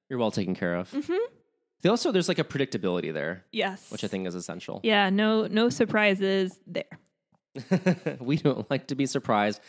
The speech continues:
Speaker 1: unless it's with stuff that you send us to consume on
Speaker 2: Yeah.
Speaker 1: the podcast. And then please surprise us. All right, so that brings us to our main event.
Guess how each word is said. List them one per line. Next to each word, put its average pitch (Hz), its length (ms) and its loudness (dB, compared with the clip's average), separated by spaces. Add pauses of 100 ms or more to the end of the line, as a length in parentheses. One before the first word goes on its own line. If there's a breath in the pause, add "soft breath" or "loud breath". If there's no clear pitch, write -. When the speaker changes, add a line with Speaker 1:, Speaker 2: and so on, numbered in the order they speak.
(220 loud breath)
Speaker 1:
unless 117 380 0
it's 127 120 -4
with 123 120 -2
stuff 101 240 -2
that 101 100 -2
you 110 80 0
send 87 260 -4
us 85 220 -4
to 90 220 -4
consume 208 360 -4
on 240 80 2
Speaker 2:
Yeah. 226 60 2
Speaker 1:
the - 60 -4
podcast. - 460 -6 (500 soft breath)
And 101 180 2
then 90 320 0 (220)
please 107 180 -6
surprise - 320 -12
us. - 160 -20 (760 soft breath)
All 180 120 8
right, 220 240 2
so - 200 0
that 147 280 2
brings 139 280 2
us 123 180 0
to 113 680 0 (1000)
our 110 200 2
main 101 380 0
event. 104 480 -2